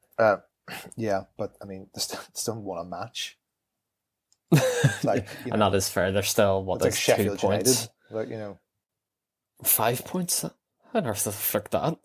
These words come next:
Speaker 1: Yeah,
Speaker 2: Can't
Speaker 1: yeah,
Speaker 2: remember
Speaker 1: they're,
Speaker 2: them
Speaker 1: they're
Speaker 2: getting
Speaker 1: above
Speaker 2: five.
Speaker 1: Norwich, apparently, yeah.
Speaker 2: <laughs>
Speaker 1: Which is great.
Speaker 2: I don't know how that's happened, but yeah, Trossard scored a penalty in that game. Hayden then scores for Newcastle, level up.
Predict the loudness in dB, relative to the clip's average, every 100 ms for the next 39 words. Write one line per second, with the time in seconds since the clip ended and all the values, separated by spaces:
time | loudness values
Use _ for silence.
0 | _ -2 0 2 4 4 4 4 6 6
1 | 6 2 0 0 -2 -2 -2 -6 -8 -8
2 | -10 -14 _ 4 4 6 2 2 0 2
3 | 0 0 -8 -6 -4 -6 -6 -20 _ _
4 | _ -2 0 0 2 2 2 0 2 2
5 | 2 -2 -2 -2 0 2 4 4 2 2
6 | -2 -2 -2 -2 0 -2 0 -2 0 2
7 | 2 2 -2 -10 -8 2 2 2 -2 0
8 | 0 0 2 2 2 2 0 -4 -12 -4
9 | -2 0 0 0 0 0 2 2 2 2
10 | 2 0